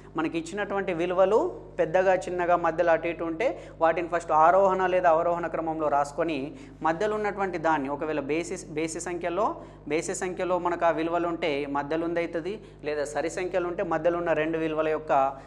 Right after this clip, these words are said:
సరాసరి తీసుకునే వాళ్ళం. ఇప్పుడు మనకు మూడు విలువలు ఉన్నాయి, ఇవి already ఆరోహణ క్రమంలో ఉంది కాబట్టి దీని యొక్క మధ్యగతం మధ్యలో ఉన్నది అవుతుంది. అప్పుడు టూ ఎక్స్ విలువ పన్నెండు,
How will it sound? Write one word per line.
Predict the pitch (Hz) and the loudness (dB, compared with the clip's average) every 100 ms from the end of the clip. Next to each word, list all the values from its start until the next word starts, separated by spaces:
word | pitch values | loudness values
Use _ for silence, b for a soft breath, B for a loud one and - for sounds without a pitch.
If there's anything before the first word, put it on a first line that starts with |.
| B | B
సరాసరి | - 147 165 165 165 | -2 2 2 0 -2
తీసుకునే | 156 156 - 160 | -2 -6 -6 -2
వాళ్ళం. | 151 151 160 185 - | 0 -2 -4 -8 -12
ఇప్పుడు | 151 151 156 | -10 -6 -4
మనకు | 156 147 | -4 -4
మూడు | 143 165 170 | -4 -4 -2
విలువలు | 170 165 170 | -2 -2 -2
ఉన్నాయి, | 170 175 196 B B B | -2 -4 -6 B B B
ఇవి | 147 147 | 2 4
already | 165 170 | 4 4
ఆరోహణ | 156 156 156 156 | 6 6 2 0
క్రమంలో | 156 151 151 151 | -4 -4 -4 -4
ఉంది | 147 | -2
కాబట్టి | 143 143 139 135 120 123 | -2 -2 -4 -6 -6 -8
దీని | 135 147 | -6 -6
యొక్క | 143 143 | -4 -4
మధ్యగతం | 135 131 151 151 156 139 123 | -4 -4 -4 -4 -4 -4 -4
మధ్యలో | 127 127 147 151 | -8 -6 -4 -2
ఉన్నది | 147 147 | -2 -4
అవుతుంది. | 139 139 139 156 B B B | -6 -8 -10 -12 B B B
అప్పుడు | 143 156 143 127 131 165 | -6 -4 -4 -6 -8 -4
టూ | 175 | -2
ఎక్స్ | 196 196 - | -2 -4 -6
విలువ | 165 160 151 160 135 135 131 - - 139 | -6 -2 4 6 6 2 -4 -16 -6 -4
పన్నెండు, | 143 156 156 165 | -2 -2 -4 -4